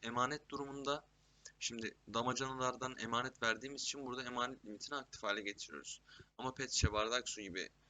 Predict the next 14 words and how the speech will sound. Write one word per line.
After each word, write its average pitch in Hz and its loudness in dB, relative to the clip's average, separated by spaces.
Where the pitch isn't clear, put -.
satışlarınızda 104 8
emanet 120 0
bir - -2
şey 113 0
bırakmadığınız 104 -4
için - -2
emanet 127 2
durumunu 117 -4
aktif - -4
etmiyoruz. 82 -10
Daha 113 4
sonra 120 -4
ürünümüzü 117 -6
kaydediyoruz 113 -2